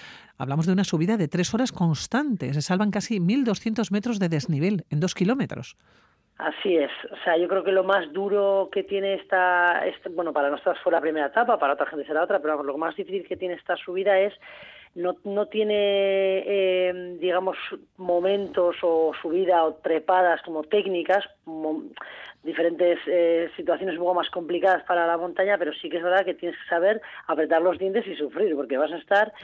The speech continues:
Speaker 2: subiendo, subiendo, subiendo, subiendo y además a veces pensando, "Pero esto no acaba", y bueno, subiendo en una pendiente que casi parecen a veces que estás subiendo escaleras, ¿no? Y tres horas, pues imagínate.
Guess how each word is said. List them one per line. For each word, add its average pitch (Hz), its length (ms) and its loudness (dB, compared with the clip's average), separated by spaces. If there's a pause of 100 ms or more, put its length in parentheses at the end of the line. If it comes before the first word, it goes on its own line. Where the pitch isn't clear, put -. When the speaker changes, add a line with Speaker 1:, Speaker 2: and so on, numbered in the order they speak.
(440)
Speaker 2:
subiendo, 175 380 0
subiendo, 190 360 0
subiendo, 196 380 0
subiendo 190 360 0
y 208 60 4
además 156 240 0
a 170 80 2
veces 175 120 -2
pensando, 147 500 -4
"Pero 135 200 -6
esto 170 220 -6
no 165 220 -2
acaba", 190 520 4
y 139 120 -4
bueno, 143 200 -2
subiendo 160 720 2 (340)
en 127 120 -12
una 143 160 -4
pendiente 156 460 -2
que 165 120 -2
casi 139 300 -8
parecen 143 320 -6
a 151 60 -2
veces 151 220 -8
que - 60 -20
estás - 180 -14
subiendo 156 220 -10
escaleras, 135 580 -4
¿no? 185 140 -4
Y 156 80 -4
tres 143 300 -8
horas, 175 220 2
pues 151 140 -10
imagínate. 139 640 -8